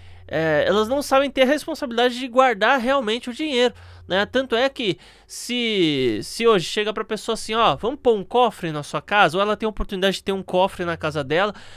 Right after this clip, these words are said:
"Vamos guardar dinheiro num cofre?", a pessoa não vai querer, porque ela não vai,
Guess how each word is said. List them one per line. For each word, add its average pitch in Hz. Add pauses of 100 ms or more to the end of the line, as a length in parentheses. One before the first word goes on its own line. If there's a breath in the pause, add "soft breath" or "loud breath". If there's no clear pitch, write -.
(180 loud breath)
"Vamos 285
guardar 247
dinheiro 202
num 175
cofre?", 233
a -
pessoa 262
não 285
vai 277
querer, 277 (140)
porque 127
ela 139
não 190
vai, 185